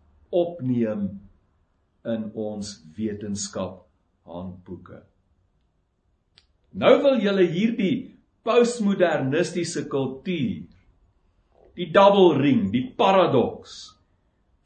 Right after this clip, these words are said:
van toepassing maak op die besprinkeling van babietjies en op die onderdompeling van gelowiges.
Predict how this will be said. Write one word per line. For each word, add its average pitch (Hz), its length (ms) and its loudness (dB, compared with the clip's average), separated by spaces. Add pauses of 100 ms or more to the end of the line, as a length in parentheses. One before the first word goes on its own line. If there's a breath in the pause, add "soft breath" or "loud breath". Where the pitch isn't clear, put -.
(120)
van 175 280 -2
toepassing 196 680 2
maak 143 400 0
op 107 160 -6
die 113 100 0
besprinkeling 214 800 -2
van 147 300 -2
babietjies 127 880 -2 (880)
en 120 300 -2
op 120 200 -6
die 113 260 -2
onderdompeling 117 1160 -2
van 101 300 -8
gelowiges. 101 1120 -8